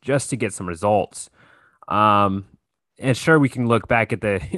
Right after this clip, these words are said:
<laughs> the draw with Bayern and say, "Well, that's promising," but I just don't see a whole lot from them, um, moving forward. You, you concerned with Gladbach yet?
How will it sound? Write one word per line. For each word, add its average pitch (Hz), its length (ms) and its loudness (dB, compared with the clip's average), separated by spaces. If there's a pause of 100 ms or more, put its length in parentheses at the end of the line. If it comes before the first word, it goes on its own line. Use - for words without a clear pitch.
<laughs> - 40 -10
the 151 180 0
draw 117 300 2
with 107 140 0
Bayern 120 320 0
and 110 100 -6
say, 110 120 -8
"Well, 104 120 -4
that's 117 200 -6
promising," 101 680 -8
but 113 260 2 (640)
I 143 120 0
just 139 200 -2
don't 147 200 0
see 147 160 0
a 135 80 2
whole 135 240 -4
lot 131 340 0 (140)
from 151 320 -6
them, 101 380 -6
um, 107 420 0 (100)
moving 123 400 -4
forward. 139 460 0 (680)
You, 147 200 -4
you 147 160 -8
concerned 170 380 0
with 165 120 -2
Gladbach 170 400 -2
yet? 202 240 -4